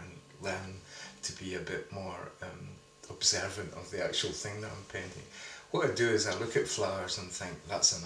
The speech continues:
iris, oh, that's an iris, and there's another iris." And in my head there's iris shapes that, that correspond to the hacky brushes that I use. So I know that to do an iris I do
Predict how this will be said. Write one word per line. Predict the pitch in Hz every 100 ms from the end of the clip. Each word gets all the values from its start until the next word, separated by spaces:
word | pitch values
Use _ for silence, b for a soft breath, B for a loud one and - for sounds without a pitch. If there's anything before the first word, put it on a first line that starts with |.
| 90
iris, | 92 - - - 120
oh, |
that's | 117 117 -
an | 92
iris, | 92 92 - -
and | 98
there's | 98 98
another | 92 87 98
iris." | 90 90 90 - B B B -
And | 117
in | 147
my | 156 110
head | 95 104 110 - -
there's | 92 - B B B B B B - - - -
iris | 107 110 98
shapes | 95 - - 120 101 - - - - - - - - -
that, | 98 - -
that | 85
correspond | - - 98 92 - 92 92
to | -
the | 87
hacky | - 98 - 95 92
brushes | 95 - 92 92 -
that | 101
I | 87
use. | 85 82 - - - B B B B B
So | - 120
I | 117
know | 160
that | 156 -
to |
do | 117 104
an | 95
iris | 98 95 92 98
I |
do | 90 90